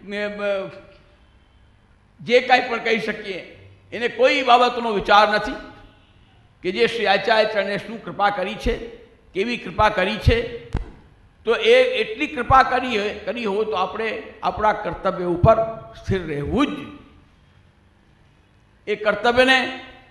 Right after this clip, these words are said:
આપણે સમજીને એ કર્તવ્યને નિભાવવા માટે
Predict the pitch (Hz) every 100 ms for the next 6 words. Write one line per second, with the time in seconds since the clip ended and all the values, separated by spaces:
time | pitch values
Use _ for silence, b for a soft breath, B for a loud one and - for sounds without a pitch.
0 | _ 180 226 233 220 196 190 247 262 269
1 | 269 269 269 - - _ _ _ _ _
2 | - 233 220 208 233 233 233 233 202 165
3 | 196 220 214 208 262 262 -